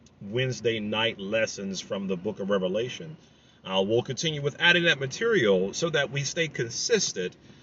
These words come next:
uh, with getting in God's word, getting a thorough understanding of his word, and trying to apply it to our everyday lives. That being said, uh, many moons ago, we, we had a lesson, a series of lessons,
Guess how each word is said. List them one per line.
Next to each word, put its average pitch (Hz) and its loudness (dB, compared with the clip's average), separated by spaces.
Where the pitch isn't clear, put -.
uh, 98 -6
with 120 0
getting 240 0
in 220 4
God's 156 2
word, 113 2
getting 208 0
a 165 2
thorough 202 0
understanding 147 -2
of 95 -2
his 95 -2
word, 92 -2
and 113 -10
trying 190 2
to 151 0
apply 127 2
it 113 -4
to 110 -8
our 101 0
everyday 98 -2
lives. 80 -10
That 180 4
being 180 2
said, 120 4
uh, 123 6
many 220 8
moons 262 6
ago, 127 10
we, 120 6
we 120 4
had 156 8
a 139 6
lesson, 117 4
a 104 -8
series 196 2
of 120 0
lessons, 101 -2